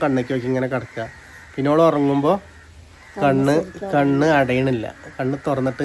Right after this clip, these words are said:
Speaker 1: ഇങ്ങനെ നിക്കുകയാണല്ലേ?
Speaker 2: ആ, ഇന്നലെ തന്നെ ഉണ്ടായിരുന്നു.
Speaker 1: ഇന്നലെ തന്നെ ഞങ്ങള് പുറത്ത് പോയിരുന്നു. അപ്പൊ അമ്മയാണ് അതോടെ നോക്കിയത്.
Speaker 2: അപ്പൊ അത് ക്ഷീണിച്ചിട്ടാവും,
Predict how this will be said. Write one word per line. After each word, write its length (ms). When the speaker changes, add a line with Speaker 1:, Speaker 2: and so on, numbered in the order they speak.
Speaker 1:
ഇങ്ങനെ 200
നിക്കുകയാണല്ലേ? 500
Speaker 2:
ആ, 160
ഇന്നലെ 380
തന്നെ 220
ഉണ്ടായിരുന്നു. 340
Speaker 1:
ഇന്നലെ 240
തന്നെ 180
ഞങ്ങള് 240
പുറത്ത് 260
പോയിരുന്നു. 260
അപ്പൊ 180
അമ്മയാണ് 320
അതോടെ 260
നോക്കിയത്. 340
Speaker 2:
അപ്പൊ 200
അത് 180
ക്ഷീണിച്ചിട്ടാവും, 920